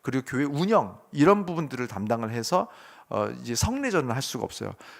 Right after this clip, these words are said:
그렇게 투 트랙이 나눠져 있어요. 근데 그 감리교가 우리나라에 들어왔다가 나갔는데,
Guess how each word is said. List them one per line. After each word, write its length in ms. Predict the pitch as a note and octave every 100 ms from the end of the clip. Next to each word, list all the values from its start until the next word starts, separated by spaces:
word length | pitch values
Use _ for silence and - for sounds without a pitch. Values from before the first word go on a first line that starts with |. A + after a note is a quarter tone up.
| -
그렇게 240 | E3+ G3
투 180 | - B3
트랙이 280 | - G#3+ F#3
나눠져 360 | F2+ G#2+ G#2+
있어요. 520 | G2+ - G2+ G2+ G2 - _ _ _ -
근데 400 | - G3+ G#3+ A3 - - - _ _ _ _ -
그 140 | A#3
감리교가 460 | - C3 D3 D3+ C3+
우리나라에 500 | A#2+ C#3 F#2+ A2 G#2+
들어왔다가 500 | - A2 G#2+ - G#2+
나갔는데, 540 | F2+ F#2+ F#2+ G2+ D3+